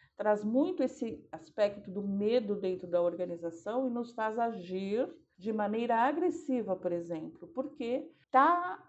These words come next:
ameaçando, é, a nossa própria sobrevivência dentro da organização, que é uma organização essencialmente competitiva internamente, né? Então, a gente ainda carrega muito isso. E o convite é, olha pra si,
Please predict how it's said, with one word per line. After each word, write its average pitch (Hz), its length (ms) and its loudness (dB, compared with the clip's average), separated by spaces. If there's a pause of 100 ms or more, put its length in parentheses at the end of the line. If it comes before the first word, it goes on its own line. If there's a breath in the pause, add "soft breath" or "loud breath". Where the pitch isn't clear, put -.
(180)
ameaçando, 277 1160 2
é, - 460 -2
a 190 100 -2
nossa 254 280 0
própria 277 400 4
sobrevivência 220 840 2
dentro 202 260 -8
da 202 100 -6
organização, 208 720 -6 (420 loud breath)
que 523 180 4
é 233 80 10
uma 208 180 4
organização 220 800 -4
essencialmente 262 760 -4
competitiva 247 720 -6
internamente, 233 920 -6
né? 185 240 -6 (180)
Então, 190 120 -4
a 190 60 0
gente 214 260 -6
ainda 247 240 2
carrega 240 560 2
muito 185 340 -8
isso. - 460 -14
E 208 120 -6
o 233 60 -4
convite 254 640 -2
é, 165 160 0
olha 170 260 0
pra 180 160 -4
si, 180 500 -10